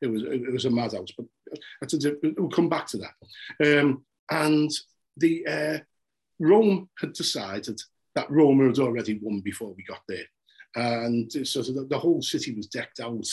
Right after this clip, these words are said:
um, you know, sort of with European Cups on Roma banners. And, and, and their, their boys were out in numbers. And they have a thing there called Punchicati, which United have been on the, uh, receiving end of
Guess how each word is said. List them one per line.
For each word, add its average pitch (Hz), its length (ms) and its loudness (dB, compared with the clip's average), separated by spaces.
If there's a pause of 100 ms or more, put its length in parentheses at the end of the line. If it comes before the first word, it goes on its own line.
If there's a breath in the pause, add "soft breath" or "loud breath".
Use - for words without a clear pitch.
(140)
um, 98 540 -6 (420 soft breath)
you 123 80 -4
know, 104 60 -2
sort 127 240 -4
of 120 60 -2
with 120 100 -4
European 123 520 -2
Cups - 360 -8
on 104 340 -6
Roma 113 300 -2
banners. 113 500 -10 (380 loud breath)
And, 123 600 -4
and, 127 300 -2
and 123 180 -4
their, 151 260 4 (120)
their 156 180 4
boys 120 640 0
were 123 240 -4
out 120 240 -4 (280)
in 120 360 -2
numbers. 123 760 0 (360 loud breath)
And 160 80 2
they 202 40 8
have 220 80 6
a - 80 4
thing 185 240 4
there 117 140 2
called 135 260 -4
Punchicati, 135 680 -2 (140)
which - 320 -20
United 143 520 2
have - 100 -4 (140)
been 131 200 2
on 120 120 -2
the, 113 280 -4
uh, 123 140 -4
receiving 117 440 -2
end 101 200 -4
of 104 180 -10